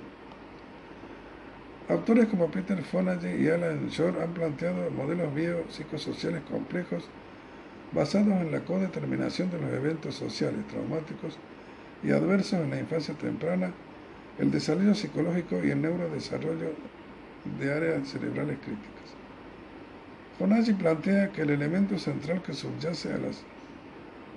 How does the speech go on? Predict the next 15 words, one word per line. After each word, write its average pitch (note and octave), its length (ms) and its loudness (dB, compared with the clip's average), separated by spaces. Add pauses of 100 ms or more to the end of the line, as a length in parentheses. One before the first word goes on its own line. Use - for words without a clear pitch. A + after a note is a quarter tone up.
psicopatología - 800 -2
del E3 160 4
trastorno D#3 440 -2
límite D#3+ 420 -2
de C3 100 2
la B2 60 2
personalidad A#2 720 0 (600)
es F3 140 0
una G3+ 160 10
alteración D3+ 600 2
de F3 80 -2
las D3+ 100 4
habilidades C#3 500 2
de D3+ 80 0
mentalización, C3 840 -2